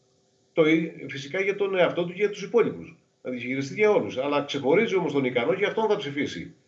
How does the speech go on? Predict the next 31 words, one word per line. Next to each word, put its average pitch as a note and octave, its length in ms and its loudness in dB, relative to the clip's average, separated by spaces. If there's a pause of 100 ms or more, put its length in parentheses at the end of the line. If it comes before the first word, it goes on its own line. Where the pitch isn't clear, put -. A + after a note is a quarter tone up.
(200)
Δεν G3+ 100 -4
θα G3 80 4
βάλει E3 180 6
κάποιον C#3+ 340 0
ο C3 40 4
οποίος B2 280 0
ξέρει C#3 220 0
ότι B2 200 -4
είναι B2 400 2
κάπως, F3 440 -2
ότι C#3 200 -4
είναι B2 340 4
έτσι, F#3 380 2
ότι C#3+ 200 -2
είναι C3 280 4
αλλιώς. E3+ 440 2 (380)
Αυτά D3 220 -4
συμβαίνανε G3+ 680 0
μέχρι G3+ 160 0
σήμερα. A#2+ 540 -2 (220)
Εμείς E3 240 -4
αυτό F3+ 180 0
λέμε G#3 200 2
να G#3 40 2
το G#3+ 120 2
αλλάξουμε. - 500 -2 (1300)
Άρα D#3+ 200 2
λοιπόν F3 220 -2
δια F#3 120 0
της C3 160 -8
ψήφου E3 480 -2